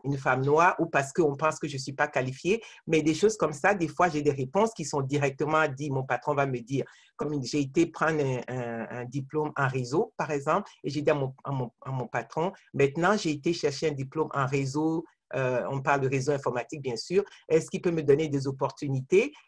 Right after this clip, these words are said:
pour pouvoir grandir ma carrière ? » Il me dit, « Non, tu es maintenant informaticienne de ce, dans ce genre de travail. Si tu veux aller, euh, aller en réseau, ben, va trouver un autre emploi. »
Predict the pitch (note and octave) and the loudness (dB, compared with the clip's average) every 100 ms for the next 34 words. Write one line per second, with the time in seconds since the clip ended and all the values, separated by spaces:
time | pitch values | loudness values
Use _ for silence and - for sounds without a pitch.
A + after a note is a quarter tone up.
0 | _ F3+ F#3 F3+ C#3+ C#3 D#3+ E3+ F#3 - | _ 0 2 0 -2 2 6 6 4 0
1 | D3+ D3 C#3+ E3 E3+ C#3 C3 C#3 C3 D3 | 0 0 2 2 2 0 0 -2 0 0
2 | C3+ A#2 C#3+ F3 _ _ - B2+ B2+ C#3+ | 0 -6 -8 -10 _ _ -8 -4 0 2
3 | F3+ - F3 D#3 C#3 C3 C3+ C3+ D3+ D#3 | 2 -2 0 4 4 4 -2 -2 0 4
4 | D#3+ - C3+ C#3 C3+ C3+ C3 D3+ D3 C3 | 2 0 -6 -2 -4 -4 -4 0 0 -2
5 | B2+ - D3 B2+ A2+ A#2+ - D3 C#3 C3+ | -8 -2 -2 -2 -4 -6 -6 -2 -2 -2
6 | C3 B2 A#2 C#3 F3+ - _ - C#3 D3+ | -4 -4 0 0 0 -8 _ -12 -8 -6
7 | C#3 E3 D#3 C#3 D3 D#3 D#3+ C#3 C3 B2 | 0 4 6 6 2 2 4 4 4 2
8 | C3 D3 C#3 C3 B2 D#3 D#3+ A#2+ A#2+ C3+ | 2 2 2 2 -2 -4 -2 -2 0 -4
9 | - C#3 C#3+ C3+ C3+ B2+ B2+ A#2 | -2 -2 0 -2 -2 -4 -2 -4